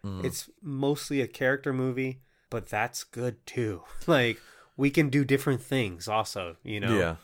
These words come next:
Speaker 2: The Marvel Universe doesn't all have to be the same kind of movie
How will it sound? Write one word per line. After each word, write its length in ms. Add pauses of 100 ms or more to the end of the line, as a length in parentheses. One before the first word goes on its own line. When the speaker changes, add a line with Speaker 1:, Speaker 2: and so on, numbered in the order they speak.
(160)
Speaker 2:
The 80
Marvel 300
Universe 380 (260)
doesn't 260
all 200
have 160
to 80
be 100
the 100
same 300
kind 260
of 80
movie 520